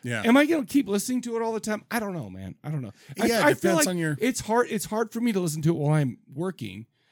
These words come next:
Speaker 2: because it is so technical, because it is so
Speaker 1: You get distracted.
Speaker 2: it, it's like, but it's so good. Like, it's for, it, it might be for software engineers, but only when they're not working.
Speaker 1: Or maybe I'm just saying,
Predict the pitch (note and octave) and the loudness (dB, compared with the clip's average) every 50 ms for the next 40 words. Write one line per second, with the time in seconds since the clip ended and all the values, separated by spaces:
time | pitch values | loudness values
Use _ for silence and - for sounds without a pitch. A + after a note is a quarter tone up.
0 | _ _ _ _ _ D#3+ C#3+ - - F3 D3 B2+ D#3 - - F#3 F#3 D#3+ - - | _ _ _ _ _ -6 -4 2 2 2 4 4 0 0 2 0 2 2 0 -2
1 | C#3 A#2+ - - D#3+ D#3 - - A#2 - - G#2+ G#2 A2 C3+ B2+ - E3 D3 D#3 | -2 -4 -4 -4 -4 -4 -4 -8 -10 -10 -8 -10 -4 -4 -4 0 0 0 0 0
2 | D#3+ - - E3 E3 D#3+ C#3 - - - D#3 D3 C#3 C3 B2+ C3 B2+ D3+ D#3 B2 | -2 2 4 4 4 4 2 0 -2 -2 -2 -2 -2 -2 -2 0 0 0 0 0
3 | C3+ C3+ - - - D3+ D3 E3 F#3+ - - - F#2+ F#3+ C#3 C3+ C3+ - - D#3+ | -2 0 0 0 0 0 -2 -2 -2 -4 -6 -10 -4 -2 0 0 0 -2 0 0
4 | D3 C#3 - - D3 - - E3 C#3+ E3 D3+ C3+ - - F#3+ E3+ F3 E3+ D3+ C#3 | 0 0 0 -2 -4 -2 0 2 2 2 2 0 -2 -2 0 0 2 2 2 0
5 | A2+ - - _ _ _ _ _ _ _ - E3 D#3 - - G3 F#3+ F3+ E3+ - | -2 -4 -8 _ _ _ _ _ _ _ -4 -2 -2 -2 -2 0 0 0 -2 -4
6 | - _ - F3 F#3 - D#3 F3+ - - F3+ F3+ G3+ G#3+ G3 G#3 G3+ D#3 F3 D3+ | -12 _ -2 0 0 0 0 -2 0 2 0 0 0 -2 -2 -4 -2 -2 -2 -2
7 | - - F3 E3 D3+ D#3+ D#3 D3+ D3+ D3 C3 C#3 C3+ C3 B2+ B2 A#2 - - C3 | 0 0 -2 -2 -2 -2 -2 -2 -2 -2 -2 -4 -4 -4 -4 -6 -8 -6 -6 -6
8 | A2 G2+ C#3 C3+ C#3+ C#3 C3+ B2+ A#2+ A#2 A2 G#2+ - - C#3+ D#3 E3+ F3+ G3 A3+ | -4 -4 -4 -2 -2 -2 -2 -2 -2 -2 -4 -6 -6 -2 0 0 2 4 2 2
9 | B3 C#4 C4+ C4+ B3+ B3+ B3 G3+ A3+ G#3 - - - F3+ F3+ G#3 A3 F3+ D3 C3+ | 4 2 2 2 2 0 0 0 0 0 0 0 2 2 2 2 2 0 0 0
10 | C3 C#3 C3+ | -2 -4 -6